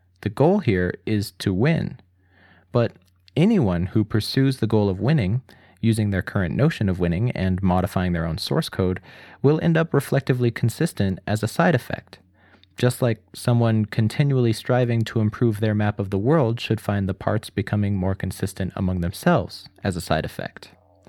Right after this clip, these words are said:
If you put on your A I goggles, then the A I rewriting its own source code is not trying to make itself reflectively consistent.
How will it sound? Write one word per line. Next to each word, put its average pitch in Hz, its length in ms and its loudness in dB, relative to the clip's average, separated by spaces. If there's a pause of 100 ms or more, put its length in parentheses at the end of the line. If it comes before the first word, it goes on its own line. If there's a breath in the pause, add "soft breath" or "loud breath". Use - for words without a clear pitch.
(680 soft breath)
If - 120 0
you 135 60 6
put 196 200 2
on 196 140 4
your 147 160 2
A 143 180 2
I 151 160 4
goggles, 98 640 0 (320)
then 117 220 4
the 110 200 2
A 117 180 2
I 120 280 4
rewriting 101 480 2
its - 160 -2
own 95 120 2
source 160 320 0
code 101 300 0 (380 loud breath)
is 139 100 0
not 196 180 2
trying 147 280 2
to - 80 0
make 117 400 0
itself 110 420 0
reflectively 104 560 -2
consistent. - 640 -6